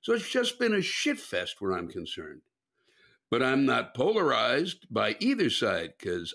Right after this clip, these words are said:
I talk too fucking much and ask what some consider inappropriate questions.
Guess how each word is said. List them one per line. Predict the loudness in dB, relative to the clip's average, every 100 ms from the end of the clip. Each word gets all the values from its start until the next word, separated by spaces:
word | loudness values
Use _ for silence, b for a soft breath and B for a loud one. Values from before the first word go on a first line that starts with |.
| -4
I | 0 2 2 2 0 -4
talk | -2 0 0 -4
too | -8 -8 -6
fucking | -8 -8 -6 -8
much | -8 -12 -18 B B B -2
and | 0
ask | 2 0 -2 0
what | 0 0
some | -2 0 0 0
consider | 0 -2 0 0 0 -4 b b -2
inappropriate | 0 2 0 0 0 -2 -2
questions. | -6 -6 -14 -20 -20 -20